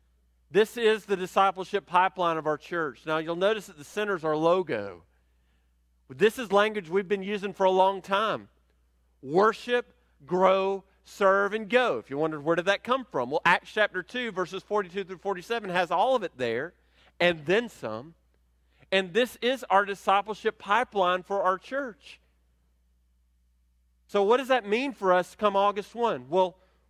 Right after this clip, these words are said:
when we think about worship, I hope we'll understand that worship is not an event, like I said earlier, but it's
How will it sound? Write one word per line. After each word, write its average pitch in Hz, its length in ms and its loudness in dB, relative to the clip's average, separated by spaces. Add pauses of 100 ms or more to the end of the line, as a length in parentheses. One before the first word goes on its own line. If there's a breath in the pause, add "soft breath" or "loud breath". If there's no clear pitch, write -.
when 196 100 -6
we 220 120 2
think 269 280 -2
about 233 340 2
worship, 196 720 -4 (1160)
I 185 140 4
hope 226 200 -2
we'll 220 180 2
understand 214 640 -2
that 190 160 -4 (840)
worship 226 600 2
is 196 200 0
not 233 380 2
an 196 120 -2
event, 196 440 0
like 202 160 0
I 185 80 2
said 214 260 -2
earlier, 226 380 2
but 208 160 -2
it's 220 240 -4